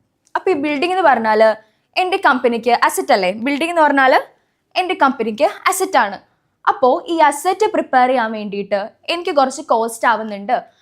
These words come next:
അതായത് ഞാൻ ലോൺ എടുത്തിട്ടാണ് ഇത് ചെയ്യുന്നത്, അല്ലെങ്കിൽ ഒരു ഫിനാൻഷ്യൽ സപ്പോർട്ട് നമ്മൾ തേർഡ് പാർട്ടിയുടെ അടുത്ത് സീക്ക് ചെയ്തിട്ടാണ് ഇത് ചെയ്യുന്നത്. അങ്ങനെയാണെങ്കിൽ എനിക്ക് എന്തറിയാം? എല്ലാ മാസവും എനിക്ക് ബോറോയിങ് കോസ്റ്റ് വരുന്നുണ്ട് അല്ലേ?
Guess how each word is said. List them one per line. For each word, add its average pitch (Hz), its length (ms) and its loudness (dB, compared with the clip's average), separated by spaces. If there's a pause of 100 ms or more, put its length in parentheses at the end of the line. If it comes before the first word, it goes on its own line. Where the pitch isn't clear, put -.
(220)
അതായത് 262 380 2
ഞാൻ 269 180 0
ലോൺ 240 300 2
എടുത്തിട്ടാണ് 285 460 -2
ഇത് 247 120 -6
ചെയ്യുന്നത്, 240 680 -4 (380)
അല്ലെങ്കിൽ 247 340 2
ഒരു 254 100 4
ഫിനാൻഷ്യൽ 247 680 0 (540)
സപ്പോർട്ട് 392 600 0
നമ്മൾ 247 300 0 (140)
തേർഡ് 285 320 2
പാർട്ടിയുടെ 247 340 2
അടുത്ത് 247 180 -4
സീക്ക് 311 360 -6
ചെയ്തിട്ടാണ് 247 720 -4
ഇത് 311 100 -6
ചെയ്യുന്നത്. 311 520 -4 (760)
അങ്ങനെയാണെങ്കിൽ 294 580 2
എനിക്ക് 254 200 2
എന്തറിയാം? 233 720 2
എല്ലാ 240 380 2
മാസവും 254 520 -4
എനിക്ക് 208 220 -10
ബോറോയിങ് 262 640 2
കോസ്റ്റ് 269 520 0
വരുന്നുണ്ട് 220 380 0
അല്ലേ? 226 280 -4